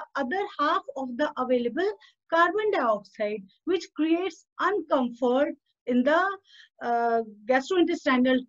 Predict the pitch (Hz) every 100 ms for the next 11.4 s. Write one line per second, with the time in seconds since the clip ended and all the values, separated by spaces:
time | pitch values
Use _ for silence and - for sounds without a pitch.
0 | - 277 190 156 _ - - _ _ _
1 | _ _ _ - - _ _ _ 330 349
2 | 427 427 277 311 302 392 403 381 294 247
3 | 277 - _ _ _ - 370 302 294 330
4 | 403 285 262 269 294 403 415 285 277 311
5 | 381 349 - 311 302 311 - - - 285
6 | 320 254 190 247 - _ _ _ - -
7 | - 285 349 359 294 320 - 294 302 330
8 | 349 381 381 415 392 302 320 - 294 294
9 | - 320 359 - 269 262 330 359 - 294
10 | - 262 277 233 202 196 240 - _ _
11 | - 262 294